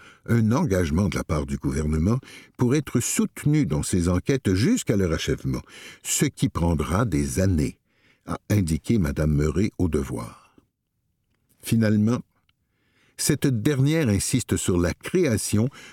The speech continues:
d'une commission d'enquête sur les disparitions d'enfants autochtones au Canada. La création de cette commission d'enquête aidera les familles qui n'ont pas le soutien nécessaire, comme les équipes actuellement responsables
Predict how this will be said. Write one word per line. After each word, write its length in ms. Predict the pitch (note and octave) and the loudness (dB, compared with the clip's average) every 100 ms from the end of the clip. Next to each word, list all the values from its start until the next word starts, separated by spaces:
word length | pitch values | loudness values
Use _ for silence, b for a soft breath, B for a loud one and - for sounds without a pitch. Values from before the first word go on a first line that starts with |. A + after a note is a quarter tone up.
| B | B
d'une 220 | B2+ C3+ | 0 0
commission 480 | - F3 D#3+ - C3+ | 0 0 0 0 2
d'enquête 580 | F#2 D#2 - G1+ - - B B | 2 0 -4 -6 -8 -16 B B
sur 280 | B - A2+ | B 0 2
les 140 | F2+ C#2 | 2 0
disparitions 840 | E2+ E3+ - A#2 G#2+ - A2 G#2 | -2 -2 0 0 0 0 0 0
d'enfants 360 | D#2+ - F2 | 0 -2 -2
autochtones 520 | E2 - - - G2+ D#2 | 0 -2 -4 -2 0 0
au 60 | |
Canada. 560 | - D#2 C#2 - - - _ _ _ _ _ _ _ _ _ b b b b | -2 -4 -4 -6 -10 -12 _ _ _ _ _ _ _ _ _ b b b b
La 160 | A2+ F#2+ | 0 0
création 580 | - G#2+ F#2 - E3+ | 0 2 2 0 0
de 140 | F2 D#2 | 0 -2
cette 220 | - D2 | -4 -4
commission 400 | - D#2 - E2 | -2 -2 0 0
d'enquête 560 | A2 B2+ E3+ F#3+ - - b b b b b | 0 0 0 -2 -4 -14 b b b b b
aidera 300 | D#3 E3 G#3 | 0 2 2
les 120 | C3+ | 2
familles 420 | - G2+ D#2 C3 | 0 0 2 0
qui 140 | - | 2
n'ont 180 | G2+ F2 | 2 2
pas 200 | - F#2 | 0 0
le 120 | D#2+ | 0
soutien 380 | D2 - E2+ G2 | 0 -2 0 0
nécessaire, 600 | E2+ - D2+ - A2 F#2+ - | 0 -2 -6 -2 -2 -2 -4
comme 240 | - E2+ D#2 | -2 0 2
les 240 | D2 C2+ | 0 -2
équipes 280 | D2+ F2+ E2 | -4 -4 -4
actuellement 480 | D2+ - D#2+ E2 D#2+ | -6 -2 0 0 0
responsables 680 | D#2 - D#2+ E2 B2+ A2 | -4 -4 -4 -2 -2 -2